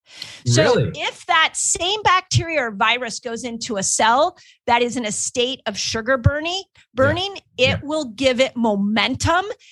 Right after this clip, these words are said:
Speaker 1: and energy, and it will replicate in your body.
Speaker 2: Wow.
Speaker 1: And, and this study was actually done on,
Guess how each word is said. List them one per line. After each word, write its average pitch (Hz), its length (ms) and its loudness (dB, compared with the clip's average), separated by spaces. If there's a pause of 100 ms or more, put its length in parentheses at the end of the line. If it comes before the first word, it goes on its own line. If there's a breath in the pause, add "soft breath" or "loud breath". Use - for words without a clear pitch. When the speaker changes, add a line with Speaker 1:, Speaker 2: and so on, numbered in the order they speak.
(200 soft breath)
Speaker 1:
and 233 220 -4 (120)
energy, 330 560 0 (120)
and 247 120 0
it 240 120 -4
will 226 160 -2
replicate 220 720 -2
in 208 60 -10
your 214 100 -8
body. - 480 0 (240 loud breath)
Speaker 2:
Wow. 87 360 -4
Speaker 1:
And, 240 340 0
and 254 240 0
this 466 200 2
study 392 380 0
was 262 180 0 (200)
actually 302 420 -6
done 240 300 0
on, 233 180 -2